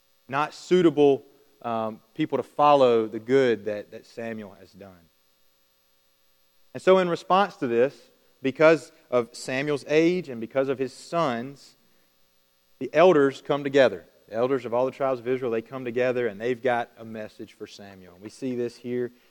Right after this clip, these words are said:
in verse four. It says, "So all the elders of Israel gathered together and came to Samuel at Ramah. They said to him, 'You are old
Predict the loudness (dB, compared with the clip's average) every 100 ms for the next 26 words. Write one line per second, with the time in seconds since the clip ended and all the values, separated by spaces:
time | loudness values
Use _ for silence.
0 | _ -16 -14 -2 -2 -2 -8 _ -2 -2
1 | -2 -6 -8 -4 0 4 4 4 4 6
2 | 6 4 0 0 -2 0 0 2 2 2
3 | 2 0 -2 0 2 4 0 -2 _ _
4 | -16 -12 -8 -6 -6 -8 -10 -8 -8 -4
5 | -4 -4 -6 -8 -8 -12 -20 _ _ -10
6 | -8 2 2 2 -6 -8 -12 -16 _ _
7 | _ 2 6 6 6 6 4 2